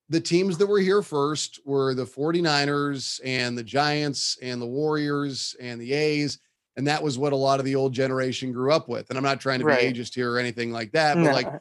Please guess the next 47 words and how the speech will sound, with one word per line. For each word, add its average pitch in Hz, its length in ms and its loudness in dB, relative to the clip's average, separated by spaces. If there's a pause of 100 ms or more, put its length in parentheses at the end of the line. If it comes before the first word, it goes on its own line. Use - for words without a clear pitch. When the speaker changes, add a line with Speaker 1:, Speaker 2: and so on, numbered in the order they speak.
(300)
Speaker 1:
the 147 80 -2
Quakes 175 800 2
and 151 520 0 (240)
the 147 60 -12
Sharks 185 600 -2 (100)
came 151 280 -2
later. 269 400 0 (560)
And 156 100 2
that's 160 200 6
Speaker 2:
Nineties. 120 220 0
Speaker 1:
part, 170 260 0 (200)
yeah, 202 220 0
I 139 40 -6
mean, 143 80 0
that's, 170 240 0
that's 170 300 0
the, 165 420 2
that's 160 200 -2
the 175 100 -6
dichotomy 175 560 0
of 120 80 -12
how 139 140 0
it 139 80 -4
breaks 143 280 0
down. 165 280 -2
That's 131 240 -6
the 147 80 -4
way 143 180 2
we 147 120 2
look 196 200 0
at 165 80 -4
this. 127 220 -2
Speaker 2:
Uh-huh. 147 500 -4
Speaker 1:
Um, 156 340 4
and 175 140 2
so 190 180 2
I 185 120 6
think 185 240 0
that 180 80 -4
you 175 100 -6
get 170 140 2
a 165 40 4
lot 165 240 4
of 180 80 0
people 147 720 0
who, 147 520 0
um, 139 580 2